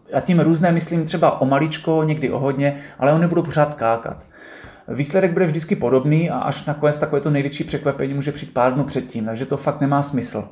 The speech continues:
jo. A, e, když se vrátím k tomu, e, jaké bude celé období, e, třeba ta zima, tak ono, ona na to může mít, e, vliv spousta věcí, ale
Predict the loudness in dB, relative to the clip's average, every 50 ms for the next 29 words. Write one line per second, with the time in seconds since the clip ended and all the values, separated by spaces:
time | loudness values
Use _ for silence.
0 | -14 -10 -8 -6 -6 -6 -8 -10 -16 -20 -20 -20 -20 -20 -20 -20 -20 -6 2 4
1 | 4 6 6 4 2 0 -4 -6 -4 -2 0 0 0 -2 -4 -6 -6 -4 -4 -4
2 | -4 -6 -6 0 0 2 2 2 0 0 -2 -4 -4 -6 -4 -4 -2 0 0 0
3 | 0 0 -2 -6 -8 -6 -4 -4 -4 -2 -2 -2 -4 -2 -4 -4 -4 -2 0 0
4 | 2 2 0 -2 -4 -10 -18 -20 -20 -20 _ -16 -16 -14 -10 -4 -2 0 2 2
5 | 2 0 -2 0 0 0 0 0 -4 -6 -6 -8 -10 -14 -20 _ _ _ -12 -10
6 | -10 -10 -10 -10 -8 -2 -2 0 0 0 -2 0 0 0 0 0 -2 -4 -8 -14
7 | -20 -20 -20 -20 -20 _ _ -8 -8 -2 2 2 2 4 4 2 2 2 2 2
8 | 0 0 -2 -2 -2 0 0 0 0 0 0 -2 -6 -4 -2 -2 -2 -4 -4 -4
9 | -4 -4 -6 -10 -2 -2 -2 -2 -2 -2 -2 -2 0 -2 -4 -4 -6 -8 -8 -8
10 | -8 -8 -10 -12 -18 -20 -20 -20 -20 -20 -20 -20 _ _ 4 4 4 4 2 2
11 | 2 2 0